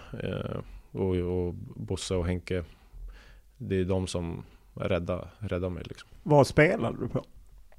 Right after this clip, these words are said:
Speaker 1: Eh, allt möjligt, alltså <laughs> allt, allt som,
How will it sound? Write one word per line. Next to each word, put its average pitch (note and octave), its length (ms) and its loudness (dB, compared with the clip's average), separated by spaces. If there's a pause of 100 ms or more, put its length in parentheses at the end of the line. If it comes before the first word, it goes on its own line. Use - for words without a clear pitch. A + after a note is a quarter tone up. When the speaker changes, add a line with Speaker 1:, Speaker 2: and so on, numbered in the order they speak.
(920)
Speaker 1:
Eh, A2+ 840 2 (180)
allt F2 440 -2
möjligt, E2+ 420 0
alltså E2 380 -4 (580)
<laughs> - 560 -20
allt, F#2 340 -2
allt F#2+ 220 2
som, F2+ 340 -2